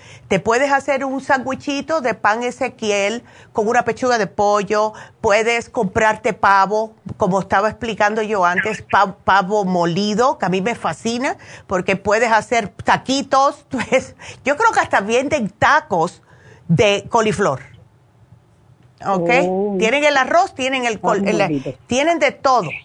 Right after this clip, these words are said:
Speaker 1: ¿ok? <laughs> Así que
Speaker 2: Ay, doctora, qué
Speaker 1: sí,
Speaker 2: bueno.
Speaker 1: ya.
Speaker 2: <laughs>
Speaker 1: Es que nosotros ya
Speaker 2: Sí.
Speaker 1: no-, nos acostumbramos a cierta manera y no tiene que ser así, Rosa, no tiene que ser así.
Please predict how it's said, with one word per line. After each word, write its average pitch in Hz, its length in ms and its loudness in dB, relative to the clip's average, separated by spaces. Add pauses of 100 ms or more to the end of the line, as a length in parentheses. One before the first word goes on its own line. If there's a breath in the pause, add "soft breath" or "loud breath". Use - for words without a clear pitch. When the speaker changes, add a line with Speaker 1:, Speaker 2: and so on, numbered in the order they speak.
Speaker 1:
¿ok? 185 260 -4
<laughs> 285 640 -6 (1400 loud breath)
Así 170 320 0
que 262 120 0 (120)
Speaker 2:
Ay, 240 160 2
doctora, 156 460 -2
qué 190 100 2
Speaker 1:
sí, 190 80 4
Speaker 2:
bueno. 185 260 0 (200)
Speaker 1:
ya. 226 340 4
Speaker 2:
<laughs> 508 60 6 (840 loud breath)
Speaker 1:
Es 220 120 0
que 320 100 0
nosotros 285 540 -2 (140)
ya 226 200 4
Speaker 2:
Sí. 466 80 2
Speaker 1:
no-, 233 160 -2
nos 220 240 0
acostumbramos 214 840 -2
a 269 80 -2
cierta 240 420 -4
manera 254 460 -4
y 233 40 -4
no 233 200 -6
tiene 277 300 -6
que 269 120 -4
ser 220 240 -4
así, 202 420 -4 (360 loud breath)
Rosa, 160 480 -4
no 202 120 -4
tiene 226 220 -4
que 208 100 -2
ser 196 200 -2
así. 190 280 -4